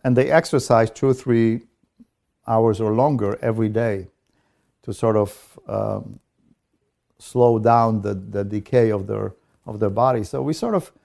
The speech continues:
turn into a different species when we go into microgravity. And, um, there's a tremendous amount of research going into that space to make sure that our body can withstand extended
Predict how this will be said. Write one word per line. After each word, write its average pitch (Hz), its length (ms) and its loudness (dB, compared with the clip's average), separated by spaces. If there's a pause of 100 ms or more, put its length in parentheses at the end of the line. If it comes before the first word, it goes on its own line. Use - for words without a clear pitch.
(220)
turn 185 200 -4
into 135 240 0
a 110 60 2
different 123 360 -2
species 131 560 -8
when 101 120 -10
we 104 100 -4
go 110 200 -2
into 107 200 -8
microgravity. 107 800 -4 (920)
And, 110 440 -6
um, 107 440 -4 (840)
there's 127 280 -2
a 131 60 0
tremendous 147 420 -2
amount 127 200 0
of 107 120 -2
research 120 600 -2 (380)
going 120 320 4
into 120 280 -2
that 101 420 -4 (720)
space 165 520 -4
to 127 140 -6
make 120 240 0
sure 151 260 2
that 117 320 0
our 110 260 0
body 107 380 2
can 104 240 -8
withstand 104 680 -4
extended 101 680 -8